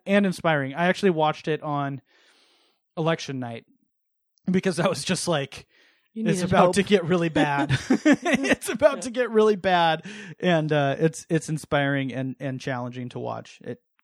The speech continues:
Speaker 1: made me wanna go, like, chain myself to something.
Speaker 2: <laughs>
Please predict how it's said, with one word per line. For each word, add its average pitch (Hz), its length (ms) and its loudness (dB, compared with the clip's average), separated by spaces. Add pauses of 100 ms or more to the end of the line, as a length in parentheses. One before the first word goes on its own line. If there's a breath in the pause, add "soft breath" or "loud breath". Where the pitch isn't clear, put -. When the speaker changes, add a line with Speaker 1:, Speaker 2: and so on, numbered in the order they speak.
Speaker 1:
made 127 220 -10
me 127 80 -6
wanna 120 220 -10
go, 120 180 -8
like, 113 220 -12 (180)
chain 113 280 -12
myself 113 400 -12
to - 100 -20
something. 117 400 -16 (200)
Speaker 2:
<laughs> 220 140 -2